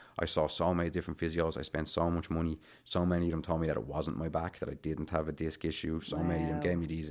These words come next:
Speaker 1: exercises that now I wouldn't touch.
Speaker 2: Wow.
Speaker 1: Um, all through, you know, good k-, kindness. You know, they weren't robbing me or anything like that,
Speaker 2: Yeah.
Speaker 1: but, um, I, I,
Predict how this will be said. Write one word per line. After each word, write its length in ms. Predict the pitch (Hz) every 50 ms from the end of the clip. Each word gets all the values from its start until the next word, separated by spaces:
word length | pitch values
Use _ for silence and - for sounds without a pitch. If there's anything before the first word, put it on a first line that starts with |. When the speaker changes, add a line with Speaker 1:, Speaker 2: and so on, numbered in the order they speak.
| -
Speaker 1:
exercises 640 | - 82 - - 76 - - 80 80 82 76 76 71
that 200 | - 73 69 -
now 440 | 73 85 85 85 87 87 82 80 78 - - - - - -
I 100 | 82 82
wouldn't 360 | 78 80 85 80 - 71 -
touch. 500 | - - 87 87 85 - - - - - - - - - - -
Speaker 2:
Wow. 280 | 147 147 143 85 85 85
Speaker 1:
Um, 80 | 82 -
all 180 | - 113 113
through, 460 | 110 - - 104 92 87 85 78 78 53
you 80 | 65 80
know, 260 | 78 76 73 67 - -
good 300 | - 82 82 80 73 71 - - - - - -
k-, 80 | - - - -
kindness. 540 | - - 80 76 80 87 90 82 73 - -
You 60 | 76
know, 60 | 76 78
they 80 | 78
weren't 220 | 76 85 90 90 -
robbing 340 | - 73 73 85 85 92 85
me 120 | 82 80 80
or 80 | 78
anything 260 | 78 78 73 - 80
like 140 | 80 76 76
that, 140 | 87 78 76
Speaker 2:
Yeah. 40 | 73
Speaker 1:
but, 220 | - 80 78 - - - - - - - - - - - - - - - - - - - - - - - - - - - _ _ _ _ - 101
um, 460 | 90 82 85 85 85 85 85 - - - - _ _ _ _
I, 40 | -
I, 460 | 98 - - 76 78 113 107 - 101